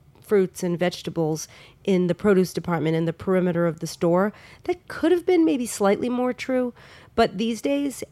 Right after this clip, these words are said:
everyone is focusing on ingredients and making things smarter and better for you throughout the entire supermarket.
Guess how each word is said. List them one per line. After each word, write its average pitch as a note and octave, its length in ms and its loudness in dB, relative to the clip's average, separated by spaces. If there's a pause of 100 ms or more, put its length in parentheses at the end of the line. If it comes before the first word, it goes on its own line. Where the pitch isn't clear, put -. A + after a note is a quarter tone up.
(100)
everyone G#3+ 420 4
is F#3 140 0
focusing F3+ 420 0
on E3+ 80 0
ingredients E3+ 680 -2
and F#3 160 0
making E3+ 300 0
things E3 540 -4
smarter E3+ 460 0
and E3+ 220 -4
better E3+ 240 0
for F#3 160 -6
you F3 320 -2 (120)
throughout F#3+ 280 2
the F3 100 -4
entire E3+ 340 0
supermarket. D#3 640 -6